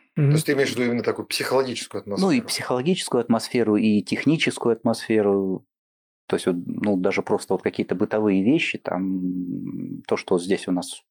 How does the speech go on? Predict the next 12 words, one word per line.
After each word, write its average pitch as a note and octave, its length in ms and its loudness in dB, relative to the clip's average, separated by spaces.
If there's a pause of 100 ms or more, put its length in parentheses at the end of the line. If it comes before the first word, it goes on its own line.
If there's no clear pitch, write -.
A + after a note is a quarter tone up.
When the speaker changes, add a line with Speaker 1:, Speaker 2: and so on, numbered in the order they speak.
(240)
Speaker 3:
делается F#2+ 460 0
очень G2+ 220 -2
просто G2+ 400 -2
и F#2 120 0
понятно, G#3 500 0
там C#3+ 240 0
Speaker 1:
Мгм. - 0 -
Speaker 3:
приходится B2+ 580 2
учиться G#2 380 0
этому A2 280 0
заново - 380 0 (140)
Speaker 1:
Мгм. D3 280 2